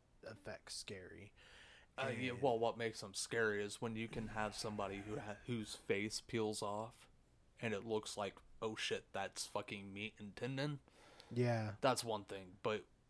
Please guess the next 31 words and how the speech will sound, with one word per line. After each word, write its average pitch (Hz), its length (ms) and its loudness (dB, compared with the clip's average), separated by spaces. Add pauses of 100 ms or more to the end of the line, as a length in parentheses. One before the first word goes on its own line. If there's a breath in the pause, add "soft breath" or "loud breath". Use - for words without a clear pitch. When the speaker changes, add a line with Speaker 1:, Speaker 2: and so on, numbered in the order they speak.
(280)
Speaker 1:
It's 127 180 0
about 165 340 8
the 135 60 6
Speaker 2:
when 123 100 8
you 120 100 10
Speaker 1:
artist's 135 320 10
Speaker 2:
have - 20 6
Speaker 1:
ability 123 540 4
to - 140 -2
make 110 240 -2
it 101 120 -2
look 104 260 -4
real. 104 220 -4
Speaker 2:
I 123 80 4
was 123 120 2
gonna 104 160 -4
say, 98 200 -8
that's 113 320 0
an 104 120 -4 (120)
art 110 240 2
form 101 320 -2
in 107 200 -6
itself, - 500 -4 (100)
whether 101 340 -2
it - 100 -6
be 107 80 -6
Speaker 1:
Mm-hmm. 101 80 -4
Speaker 2:
C 113 280 0
G 110 280 0
I 98 300 2 (680)
or 104 360 2